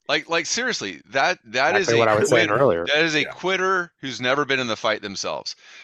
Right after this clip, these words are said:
Speaker 1: Like,
Speaker 3: But,
Speaker 1: like,
Speaker 3: but
Speaker 1: that,
Speaker 3: understand
Speaker 1: that is
Speaker 3: this, though. Understand this on that. So that whole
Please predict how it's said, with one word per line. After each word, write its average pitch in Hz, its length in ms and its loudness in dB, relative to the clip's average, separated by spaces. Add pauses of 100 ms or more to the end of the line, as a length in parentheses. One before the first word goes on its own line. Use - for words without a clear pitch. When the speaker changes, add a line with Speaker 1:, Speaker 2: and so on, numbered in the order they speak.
(120)
Speaker 1:
Like, 117 300 -2
Speaker 3:
But, - 80 -6
Speaker 1:
like, 113 180 0
Speaker 3:
but - 60 0
Speaker 1:
that, - 100 6
Speaker 3:
understand 139 420 2
Speaker 1:
that 175 60 4
is 143 140 2
Speaker 3:
this, - 80 -8
though. 78 280 -8 (160)
Understand 131 440 0
this 110 120 -4
on 104 220 -8
that. 73 220 -10 (680)
So 120 460 0
that 135 240 0
whole 135 400 2